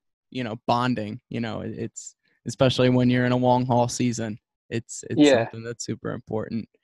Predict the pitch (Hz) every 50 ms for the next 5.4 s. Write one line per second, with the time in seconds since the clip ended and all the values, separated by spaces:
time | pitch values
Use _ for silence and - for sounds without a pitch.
0 | _ _ _ _ _ _ _ - 120 127 123 120 120 120 113 123 120 107 - _
1 | _ _ _ _ _ _ _ _ _ _ - 147 165 185 190 185 185 180 185 190
2 | - - _ _ _ _ _ _ - - - - - 160 156 175 185 190 185 -
3 | - - - 170 165 156 147 135 127 117 120 120 - - - _ _ _ _ _
4 | _ _ - 131 127 127 127 127 127 127 127 127 127 123 127 127 - _ _ -
5 | - 147 135 131 131 127 131